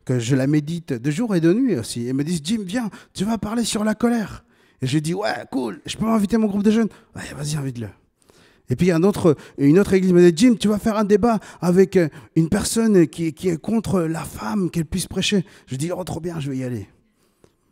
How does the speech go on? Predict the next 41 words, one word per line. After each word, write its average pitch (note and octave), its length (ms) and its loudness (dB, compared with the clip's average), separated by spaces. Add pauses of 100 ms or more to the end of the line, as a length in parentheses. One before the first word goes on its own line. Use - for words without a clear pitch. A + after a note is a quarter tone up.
(160)
Et A#2+ 40 -4
après, G3 300 2
il - 20 0
y F3+ 60 4
a E3+ 40 4
un F3+ 100 4
autre G#3 120 2
qui - 80 0
me F3 60 4
dit, « F3 160 2
Jim, A3+ 240 0
il D#3+ 60 0
y E3+ 40 0
a E3+ 40 2
un E3+ 40 -2
philosophe G#3 600 0
qui C#3 140 -12
commence F#3 360 -6
à E3 60 -8
débattre F#3 400 -4
avec E3+ 220 -8
tout G3+ 80 -6
le G3 60 -4
monde. G3 260 -2 (200)
Tu - 120 -2
peux F#3 160 -2
venir, G3 480 -2 (240)
ça D3+ 160 -4
va E3 80 2
être E3+ 160 -2
un F3 40 0
petit F3 140 -4
peu F3 160 -2
plus E3+ 380 -2
restreint G3 600 -2
parce E3 200 -4
qu'il C#3 200 -2
n'aime B2+ 200 -4
pas D#3 100 -8
le E3 80 -6
public. » D#3 500 -4